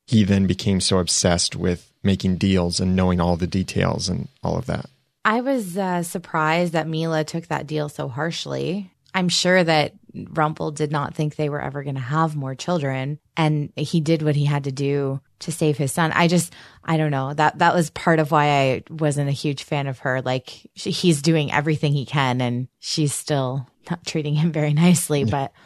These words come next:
Speaker 2: I would say this probably is the deal that went bad, but it seems like he hasn't,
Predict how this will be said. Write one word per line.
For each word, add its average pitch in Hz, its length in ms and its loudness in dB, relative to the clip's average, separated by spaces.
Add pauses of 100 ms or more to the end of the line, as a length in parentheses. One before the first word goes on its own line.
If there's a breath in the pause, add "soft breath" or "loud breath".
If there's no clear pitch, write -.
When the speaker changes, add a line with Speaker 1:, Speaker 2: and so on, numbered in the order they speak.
(520 soft breath)
Speaker 2:
I 151 140 4
would 147 160 0
say 147 120 -2
this 135 140 -4
probably 131 340 -4
is 131 120 -2
the 135 100 -6
deal 143 200 0
that 135 140 -2
went 139 180 -4
bad, 160 200 2
but 143 160 -2
it - 140 -6
seems 156 300 -4
like 143 120 -4
he 143 120 -4
hasn't, 139 440 0